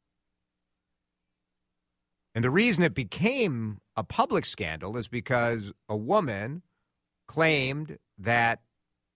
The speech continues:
she was pregnant with his child, and she posted the receipts. She posted text messages. She posted a one hundred thousand dollar payment that, uh, she said Anthony Edwards,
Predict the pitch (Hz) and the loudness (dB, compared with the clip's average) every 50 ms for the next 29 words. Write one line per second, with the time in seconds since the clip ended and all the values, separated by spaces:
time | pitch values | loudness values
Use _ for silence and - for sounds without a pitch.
0 | _ _ _ _ _ _ _ _ _ _ _ _ - - 160 156 147 147 - - | _ _ _ _ _ _ _ _ _ _ _ _ -8 -4 -2 0 0 -2 -2 2
1 | - 147 147 135 147 156 156 - 151 - 156 151 123 - - 165 175 202 185 135 | 2 2 4 4 2 0 0 0 0 0 0 -2 -2 0 0 0 0 -2 -4 -12
2 | - 87 95 107 113 - - 139 107 - 131 139 139 - - 135 123 117 101 107 | -8 -4 -2 -2 -2 -2 -4 -4 -2 0 0 0 0 0 0 -2 -2 -2 0 -2
3 | 104 - - 131 120 92 78 - _ _ _ _ _ _ _ _ _ _ _ _ | -2 -2 -2 -4 -4 -4 -4 -8 _ _ _ _ _ _ _ _ _ _ _ _
4 | _ _ _ - - 123 90 - 127 131 123 - - 113 101 85 - 135 131 131 | _ _ _ -2 0 0 2 4 4 4 4 4 0 -2 -4 0 2 2 2 2
5 | - - - 120 117 113 107 - 110 101 101 104 101 113 131 - _ _ _ _ | 2 -2 -2 0 0 0 0 -2 -4 -2 -2 -2 -2 -2 -4 -10 _ _ _ _
6 | _ _ _ _ _ _ - - 117 113 85 - 120 120 117 113 - - 120 110 | _ _ _ _ _ _ -4 -2 -2 0 2 4 4 4 4 2 0 0 2 2
7 | 104 101 98 92 90 90 95 - _ _ _ _ _ _ _ _ - 104 98 101 | 4 4 2 2 -2 -4 -6 -8 _ _ _ _ _ _ _ _ 0 0 2 4
8 | 120 135 143 139 120 143 135 123 127 110 - 120 113 113 123 135 131 87 104 110 | 4 4 6 4 4 2 2 2 0 0 2 4 4 4 4 2 0 0 0 2
9 | 104 101 95 92 90 85 80 - 117 127 135 135 117 85 73 71 85 110 - _ | 2 2 2 2 0 -4 -4 -4 -2 -2 -2 -2 -2 -4 -6 -8 -12 -12 -14 _
10 | _ _ _ _ _ _ _ _ _ _ _ _ _ - 87 85 107 104 98 92 | _ _ _ _ _ _ _ _ _ _ _ _ _ -12 -4 0 0 0 2 0
11 | 87 87 85 - _ _ _ _ _ _ _ _ _ _ _ _ _ _ _ _ | -2 -2 -4 -6 _ _ _ _ _ _ _ _ _ _ _ _ _ _ _ _
12 | _ _ _ _ _ - 78 80 82 - - 135 127 107 - - 110 104 92 90 | _ _ _ _ _ -12 -10 -10 -6 -4 -2 0 0 0 0 0 0 2 2 0
13 | 87 87 80 - - 104 104 101 92 - 98 92 95 92 87 87 73 85 85 85 | -2 -2 -4 -6 -4 -2 -2 -2 -2 -2 -4 -2 -2 -2 -2 -2 -2 -4 -4 -4
14 | 85 82 78 76 - - - - | -4 -4 -6 -10 -14 -18 -18 -20